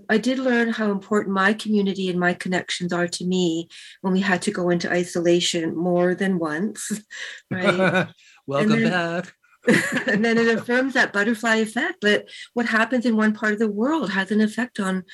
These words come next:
Speaker 1: the rest of the world. Wow, I learned to surrender. I have to surrender to what's happening, to uncertainty, work on staying present, stay in the moment, like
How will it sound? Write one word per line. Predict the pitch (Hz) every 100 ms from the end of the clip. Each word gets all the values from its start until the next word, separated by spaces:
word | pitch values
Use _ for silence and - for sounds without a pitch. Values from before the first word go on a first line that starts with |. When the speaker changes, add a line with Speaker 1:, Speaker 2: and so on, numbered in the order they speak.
| -
Speaker 1:
the | 208
rest | 202 202 -
of | 202
the | 185
world. | 170 165 147 170 214 - - - - - - _ _ -
Wow, | 208 202 185 180
I |
learned | 190 208 208
to | 220
surrender. | 208 220 196 190 185 175 170 170
I |
have | 170 185 180
to | -
surrender | 180 202 180 170 170
to | 175
what's | 170 -
happening, | - 170 165 180 160 143 170
to | - 180
uncertainty, | 175 190 190 175 175 - 165 147 147 - - - -
work | 196 196
on | 202
staying | - 202 202
present, | - 208 196 185 165 151
stay | - 175
in | 190
the |
moment, | 208 220 226 180 151 147 -
like | 180